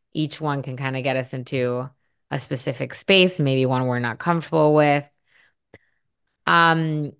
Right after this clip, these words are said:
one that I would love for you to talk about is objectification.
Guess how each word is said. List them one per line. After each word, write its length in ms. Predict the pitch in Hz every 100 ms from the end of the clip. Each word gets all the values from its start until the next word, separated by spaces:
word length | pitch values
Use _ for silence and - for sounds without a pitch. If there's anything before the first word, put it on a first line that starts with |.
| _ _ _ _
one 320 | - 175 262 392
that 140 | 466
I 40 | 349
would 140 | 175
love 320 | 160 156 156
for 80 | 160
you 120 | 160
to 100 | 151
talk 300 | 147 147 135
about 520 | 131 117 107 131 180 _ _ _ _ _ _ _
is 200 | 170 165 -
objectification. 1400 | 156 156 143 - 151 147 143 123 131 - 233 294 339